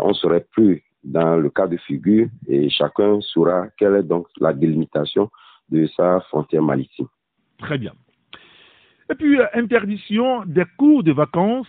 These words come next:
Speaker 2: euh, payants, une décision motivée par le bon sens, l'équité et la résilience économique, hein, Adam ?
Speaker 1: Oui, euh, cette décision-là qui a divisé bon nombre de Togolais, euh, la, la, la semaine dernière, nous avons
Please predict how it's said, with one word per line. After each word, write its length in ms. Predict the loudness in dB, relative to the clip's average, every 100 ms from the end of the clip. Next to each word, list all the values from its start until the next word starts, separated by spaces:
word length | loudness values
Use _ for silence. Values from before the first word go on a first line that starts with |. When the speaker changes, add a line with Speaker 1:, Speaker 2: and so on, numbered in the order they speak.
| 0
Speaker 2:
euh, 280 | 2 2 -2 2
payants, 480 | 4 4 2 0 -4 _ _ -6
une 180 | -2 0
décision 500 | 2 0 0 0 2
motivée 380 | 2 -2 2 2
par 420 | 2 2 2 2
le 160 | 0 0
bon 240 | 2 2
sens, 340 | 2 0 0 -2 -2
l'équité 840 | 0 2 2 -4 -2 2 2 2 0
et 80 | 0
la 140 | 0
résilience 580 | 0 -2 0 2 2 2 0
économique, 500 | 2 2 2 0 0
hein, 140 | 0
Adam ? 320 | 0 0 -2 -2 -14 _ _ _ _ -20 -20 _ _ -2
Speaker 1:
Oui, 320 | 2 6 6
euh, 360 | 6 6 4 2 0
cette 160 | 0
décision-là 580 | 0 0 0 2 2 2
qui 160 | 2 0
a 80 |
divisé 460 | 0 -4 -4 0 0
bon 160 | 2 2
nombre 240 | 2 2
de 100 | 0
Togolais, 760 | -2 -4 0 2 2 2 -2 -4
euh, 400 | -4 -2 0 0 0
la, 260 | 0 0
la, 140 | 0 0
la 140 | 0
semaine 420 | 0 2 2 2
dernière, 500 | 2 2 4 2 0 -4
nous 220 | -8 -4
avons 400 | -2 0 0